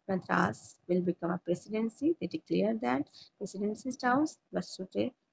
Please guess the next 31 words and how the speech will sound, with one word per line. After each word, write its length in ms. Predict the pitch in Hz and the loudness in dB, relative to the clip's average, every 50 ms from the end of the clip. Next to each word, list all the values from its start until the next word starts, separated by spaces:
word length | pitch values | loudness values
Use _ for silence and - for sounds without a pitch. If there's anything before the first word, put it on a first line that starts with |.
| _ _ _ | _ _ _
four 240 | - 240 247 277 277 | 4 6 8 10 10
agencies 540 | 233 202 - 208 196 190 - - 202 196 190 | 8 6 4 2 2 2 0 -2 -6 -6 0
they 100 | 196 185 | 0 0
will 220 | 185 190 190 185 185 185 | 2 2 2 2 2 2
launch, 400 | 185 185 190 202 240 247 - - | 4 4 4 2 2 0 -4 -6
the 80 | - 196 | -6 -4
Britishers 480 | 208 - - 185 - - 190 185 - | -4 -2 -2 -2 -2 -2 -4 -6 -2
will 160 | - 190 185 | -2 -2 0
launch 240 | 190 190 196 190 190 | 2 2 2 2 2
the, 180 | 208 208 208 - _ - | 0 -2 -2 -2 _ -2
to 140 | - 202 196 - _ _ - 190 185 _ _ _ _ _ _ | -2 -2 -2 -2 _ _ -8 -8 -8 _ _ _ _ _ _
control 540 | - 202 196 190 190 - - 214 233 240 233 | 0 4 4 4 4 2 0 2 2 2 2
the 120 | 233 226 220 | 0 -4 -4
India, 420 | 240 214 196 190 202 202 208 240 269 - - - - _ _ _ _ | -2 -2 -2 0 0 0 -2 -2 -4 -6 -10 -20 -20 _ _ _ _
they 160 | 202 202 208 | -2 0 0
will 240 | 196 196 196 196 196 | 2 4 4 4 4
launch 400 | 190 185 185 190 196 226 - - - _ _ - | 4 4 2 2 0 -2 -4 -10 -16 _ _ -4
four 240 | 220 240 285 294 240 | 4 6 6 6 6
agencies, 680 | 202 190 - 185 180 175 180 - - - 190 202 254 254 _ - | 4 0 0 2 2 2 2 0 -6 -8 -6 -4 -4 -4 _ -4
they 80 | 202 196 | -2 0
will 160 | 196 196 196 | 0 0 -2
start 300 | 196 - - 190 185 185 | -4 -4 -6 -4 -4 -4
at 60 | 196 _ _ - | -6 _ _ -4
four 200 | 226 254 294 285 | 2 4 4 4
agencies। 840 | 233 190 - - 175 170 165 185 - - - 202 233 285 349 - - _ _ - - _ _ _ _ _ _ _ _ _ _ _ _ _ _ _ _ _ _ _ _ _ - | 4 2 0 0 0 0 0 -2 -6 -10 -8 -2 2 2 2 2 0 _ _ -20 -20 _ _ _ _ _ _ _ _ _ _ _ _ _ _ _ _ _ _ _ _ _ -2
They 180 | 214 190 185 185 | 2 4 4 6
are 220 | 180 185 190 196 | 6 6 4 2
civil 340 | 196 - - 190 196 214 220 | 0 -2 -4 -2 -2 -2 -2
service, 640 | - - 233 220 220 233 247 262 254 - - - - | -2 -2 -2 0 2 2 2 2 0 -6 -14 -6 0
first 280 | 226 214 214 - - - | 0 0 0 0 -10 -4
one, 280 | 220 220 226 254 302 | 0 0 2 2 0